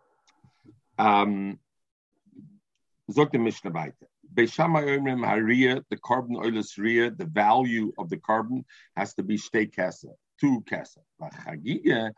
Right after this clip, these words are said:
and the Shalmi Chagiga is more kesef, half of that, one kesef. Beis Hillel omrim the other way, hariyah more kesef,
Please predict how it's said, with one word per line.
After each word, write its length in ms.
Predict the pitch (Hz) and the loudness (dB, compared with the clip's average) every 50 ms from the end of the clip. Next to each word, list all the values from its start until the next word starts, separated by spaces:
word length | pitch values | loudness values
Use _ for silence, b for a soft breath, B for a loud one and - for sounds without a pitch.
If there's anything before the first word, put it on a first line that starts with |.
| b b b b b _ _ | b b b b b _ _
and 240 | - 95 95 95 85 | -6 -4 -4 -4 -6
the 60 | 87 | -8
Shalmi 400 | - - 101 98 120 120 113 - | -6 -4 -2 -2 -2 -4 -6 -6
Chagiga 680 | - - 113 131 147 156 165 - - 202 190 175 175 | -6 -6 -4 -4 -4 -6 -6 -4 -4 -2 0 0 0
is 140 | 165 151 139 | 0 -2 -2
more 320 | 151 180 190 190 180 165 | 0 4 6 6 6 6
kesef, 400 | - - 127 110 - - 107 95 - | 4 0 -2 -2 -2 -6 -10 -14 -4
half 340 | - - 139 165 156 - - | 2 6 6 6 6 4 0
of 100 | 131 113 | -2 0
that, 240 | 110 104 92 - _ | 0 0 0 -2 _
one 460 | - 135 143 156 160 156 151 151 139 - _ - 98 | -2 2 6 8 8 8 8 6 2 -2 _ -12 -12
kesef. 220 | 90 87 - - | -12 -12 -14 -20
Beis 320 | - _ _ _ _ - | -20 _ _ _ _ -4
Hillel 220 | - 170 202 190 185 | -2 0 2 2 2
omrim 420 | 175 165 165 151 147 135 131 110 b b b b b _ - | 2 0 0 0 0 0 -2 -4 b b b b b _ -2
the 60 | 107 | 0
other 160 | 110 113 117 | 2 2 2
way, 180 | 110 104 104 104 | 2 2 2 0
hariyah 600 | 90 90 92 98 104 131 165 180 156 131 117 98 | 0 -2 -2 2 4 4 6 8 8 6 6 4
more 300 | 90 95 95 101 147 170 | 2 2 4 4 4 4
kesef, 580 | 165 - 214 220 202 165 - 220 262 269 214 | 2 0 0 0 0 -2 -4 -4 -2 -4 -4